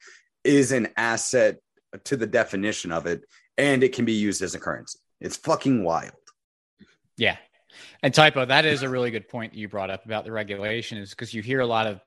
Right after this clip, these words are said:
Speaker 2: businesses and people up, you know, or, or, you know, publicly traded companies and everything, and they're like, "Well, we need the government to regulate it." And people go, "Ah, you know, libertarians, oh, how dare they want the government to regulate it?" And it's like, "Yeah, I get it. I don't want the government to regulate it either."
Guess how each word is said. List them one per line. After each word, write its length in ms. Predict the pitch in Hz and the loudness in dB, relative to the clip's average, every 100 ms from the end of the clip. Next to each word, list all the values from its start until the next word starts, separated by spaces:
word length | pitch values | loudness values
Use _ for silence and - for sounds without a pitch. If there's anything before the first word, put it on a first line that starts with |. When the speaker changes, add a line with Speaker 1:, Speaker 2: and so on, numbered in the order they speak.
| _ - | _ -4
Speaker 2:
businesses 680 | 113 110 - 98 95 - - _ _ | -2 -4 -10 -10 -10 -14 -18 _ _
and 100 | 107 | -8
people 520 | 110 113 104 95 95 - | -6 -4 -2 -4 -6 -8
up, 220 | 104 - _ | -10 -10 _
you 120 | 113 95 | -10 -8
know, 160 | 90 | -8
or, 760 | 90 90 90 90 - 95 90 60 | -8 -8 -10 -14 -14 -14 -12 -10
or, 0 | |
you 200 | 107 92 | -10 -8
know, 120 | 82 | -8
publicly 320 | - 101 92 | -4 -4 -6
traded 260 | 95 95 87 | -8 -8 -6
companies 380 | 113 107 101 92 | -6 -4 -6 -8
and 80 | 92 | -8
everything, 380 | 87 90 101 | -10 -6 -6
and 80 | 92 | -4
they're 80 | 90 | -6
like, 180 | 90 110 | -6 -2
"Well, 120 | 110 | 0
we 120 | 120 | 2
need 380 | 127 123 120 117 | 4 4 2 -2
the 60 | 113 | 0
government 320 | 107 104 98 | 0 0 -4
to 80 | 95 | -4
regulate 420 | 92 90 82 76 | -2 -4 -8 -14
it." 80 | - _ - - _ | -18 _ -20 -20 _
And 120 | 104 | -4
people 400 | 117 - _ 104 | -4 -6 _ -2
go, 260 | 101 95 98 | 0 0 2
"Ah, 1120 | 247 254 247 233 214 202 202 190 185 185 170 170 | 6 8 8 8 6 6 4 2 0 0 0 -2
you 140 | 156 | -2
know, 100 | 117 | 0
libertarians, 460 | 117 113 113 107 - | 0 0 0 -2 2
oh, 200 | 165 156 | 4 8
how 180 | 147 147 | 8 8
dare 240 | 147 147 | 8 8
they 140 | 135 | 6
want 260 | 127 123 117 | 4 2 0
the 60 | 120 | 2
government 280 | 117 113 | 2 0
to 80 | 113 | -2
regulate 400 | 110 110 104 98 | 0 0 0 0
it?" 80 | 95 | -2
And 80 | 113 | -4
it's 100 | 117 | -6
like, 120 | 110 | 0
"Yeah, 180 | 165 143 | 4 6
I 120 | 135 | 6
get 200 | 147 123 | 4 2
it. 140 | 104 - | 2 0
I 100 | 135 | 2
don't 160 | 143 131 | 2 2
want 120 | 131 | -2
the 80 | 123 | 0
government 300 | 117 113 107 | 0 -2 -4
to 60 | |
regulate 340 | 107 101 98 90 | -4 -2 -4 -2
it 100 | 135 | 0
either." 340 | 180 110 | 2 2